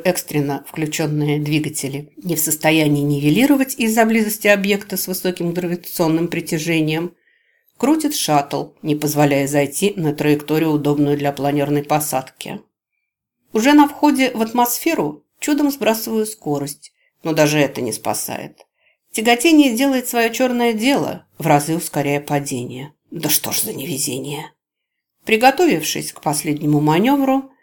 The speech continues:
напряжённо жду, отсчитывая секунды до соприкосновения с неумолимо приближающейся поверхностью. Три, два, есть!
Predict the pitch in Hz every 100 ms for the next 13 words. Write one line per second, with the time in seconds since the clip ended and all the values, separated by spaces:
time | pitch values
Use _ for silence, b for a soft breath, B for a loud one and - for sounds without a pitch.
0 | b b - 233 240 269 302 339 320 277
1 | 185 170 190 _ _ 165 156 - 170 196
2 | 190 - 151 156 151 147 156 - 147 151
3 | 160 143 - 143 143 143 147 151 147 147
4 | 139 135 135 143 156 147 139 131 127 131
5 | - 135 - 143 135 - - - - -
6 | - 185 _ _ _ _ _ - 151 151
7 | 247 _ _ _ _ 165 160 139 147 196
8 | 240 _ _ _ - 165 123 - - -